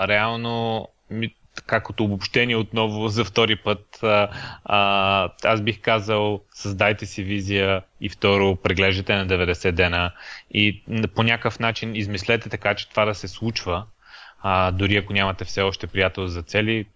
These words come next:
да имате приятел за цели, който да ви ръчка, би било идеално, но, а, всички тези неща, които правим в живота и се оказа, че сме в, а, някакъв коловоз, а, могат да бъдат избегнати с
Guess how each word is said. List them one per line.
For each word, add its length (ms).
да 140
имате 220
приятел 320
за 100
цели, 240
който 260
да 100
ви 160
ръчка, 480
би 120
било 260
идеално, 640
но, 460
а, 640
всички 540
тези 280
неща, 320
които 280
правим 300
в 80
живота 480
и 360
се 120
оказа, 280
че 120
сме 260
в, 160
а, 160
някакъв 420
коловоз, 800
а, 160
могат 320
да 60
бъдат 240
избегнати 540
с 420